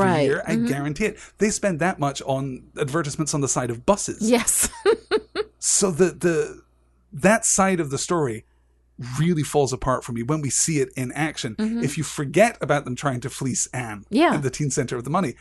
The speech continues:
Speaker 2: the whole thing actually works a lot
Speaker 1: And
Speaker 2: better.
Speaker 1: this is just about, you know, improving their image.
Speaker 2: And it
Speaker 1: But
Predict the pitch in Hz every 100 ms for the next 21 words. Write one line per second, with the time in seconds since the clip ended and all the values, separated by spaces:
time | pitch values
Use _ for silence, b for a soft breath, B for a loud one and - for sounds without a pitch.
0 | b - 139 151 143 135 127 113 127 -
1 | 117 110 185 214 240 214 233 - - 196
2 | 185 180 180 - 196 165 156 - 190 -
3 | 214 196 196 190 175 165 - 196 190 208
4 | 185